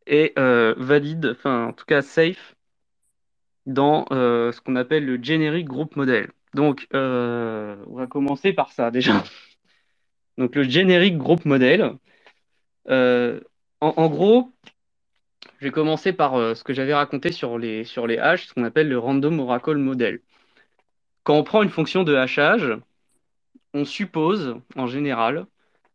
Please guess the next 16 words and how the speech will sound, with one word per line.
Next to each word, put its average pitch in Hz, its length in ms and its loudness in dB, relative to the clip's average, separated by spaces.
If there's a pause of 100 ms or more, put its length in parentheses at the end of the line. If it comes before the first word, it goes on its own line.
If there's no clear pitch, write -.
(420)
que - 100 -4
la 127 200 2
sortie 196 500 -4
de 165 60 -2
la 143 100 2
fonction 151 340 -4
de 147 100 0
hachage 156 520 -2
est 131 140 -4
complètement 175 520 0
aléatoire. 139 640 -2 (680)
C'est-à-dire 127 380 -2
que 139 100 -6
si 185 320 -8
je 165 160 -2
mets, 147 320 0